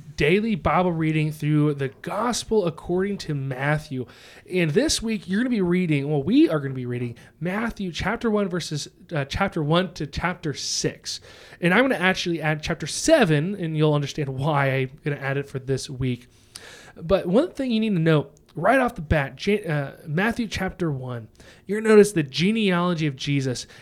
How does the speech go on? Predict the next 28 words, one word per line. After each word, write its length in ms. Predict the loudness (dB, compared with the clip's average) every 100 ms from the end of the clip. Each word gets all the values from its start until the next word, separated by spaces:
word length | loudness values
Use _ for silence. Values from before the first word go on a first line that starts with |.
| -8
And 100 | -4
to 80 | -2
really 320 | -4 -2 2
have 160 | 2 2
a 40 |
deep 340 | 0 -4 -2 0
understanding 480 | -2 -2 -2 -2
of 60 | 0
what 220 | -2 -2
that's 180 | -8 -8
ha-, 160 | -12 -6
what's 220 | -6 -2
happening, 420 | -4 0 -2 -2 -4
I 120 | -4
highly 380 | 0 4 4 6
recommend 520 | 4 0 0 0 0
you 160 | 0 0 -4 -4
going 380 | 0 0 -2 -6
back 600 | 0 2 2 -2 -10 -20 -20 -20 -10
to 100 | -2
Pastor 380 | 0 0 0 0
Hayden's 300 | 0 -2 -4
sermons 520 | -4 -2 -2 -4 -14 -20 -20 _
on 480 | -2 4 4 4 0 -6 -6
the 80 | -2
genealogy 800 | 0 0 2 2 2 0 -2 -4
of 380 | 0 2 2 0 -4
Matthew. 640 | -2 2 0 -2 -10 -14